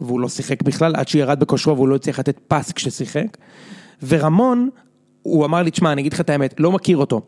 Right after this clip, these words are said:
אבל שחקן בן תשע עשרה, שיש לו שמונים הופעות בנבחרת, ב-, לא בנבחרת, ב-, בליגה הראשונה בברזיל, הוא בטח יותר טוב מכל האיתן טיבים האלה פה."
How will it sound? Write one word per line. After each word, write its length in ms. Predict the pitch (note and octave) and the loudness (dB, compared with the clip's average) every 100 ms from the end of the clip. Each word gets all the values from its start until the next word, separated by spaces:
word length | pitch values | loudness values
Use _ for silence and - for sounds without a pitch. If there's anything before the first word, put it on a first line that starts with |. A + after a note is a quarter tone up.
| _ | _
אבל 160 | - C#3 | -2 -2
שחקן 420 | A#2+ D#3 G3 F#3 | -2 -2 2 2
בן 140 | D#3+ D#3 | 2 0
תשע 200 | - D#3 | 0 0
עשרה, 260 | C3 - - _ _ _ _ - | 0 -6 -10 _ _ _ _ -14
שיש 280 | - D3+ D#3+ | -4 -2 0
לו 80 | |
שמונים 320 | D#3 D#3+ D3+ E3 | 0 0 0 0
הופעות 560 | D#3 D3+ C#3 B2+ - - | 2 2 2 0 -4 -14
בנבחרת, 540 | C#3+ C#3+ C3 - D3+ C3+ A#2+ - | -4 -2 -2 -2 0 0 -4 -2
ב-, 60 | C#3+ C3+ B2+ B2 B2 | 0 2 0 0 0
לא 160 | C#3 C3+ | -2 -2
בנבחרת, 380 | C3 B2 - B2+ | -2 -4 -4 -4
ב-, 120 | A#2+ | -2
בליגה 320 | C3 C#3 D#3+ | -2 0 0
הראשונה 320 | E3 D#3+ F3 F3 | 0 0 0 0
בברזיל, 540 | F#3 F3+ E3 G#3+ G3+ - - - - | 0 0 0 0 0 -4 -20 -20 -10
הוא 120 | - D3+ | -2 2
בטח 300 | G#3+ A3 G3 | 2 4 2
יותר 240 | F3+ F3+ | 2 0
טוב 260 | - F3+ D#3 | 2 2 2
מכל 320 | D3+ E3 D#3 | 0 2 2
האיתן 380 | D3+ D3+ D#3 C#3 | 2 0 0 0
טיבים 360 | - C#3 C3+ | 0 2 0
האלה 200 | B2+ A#2+ | 0 -2
פה." 200 | A#2+ B2 | -2 -6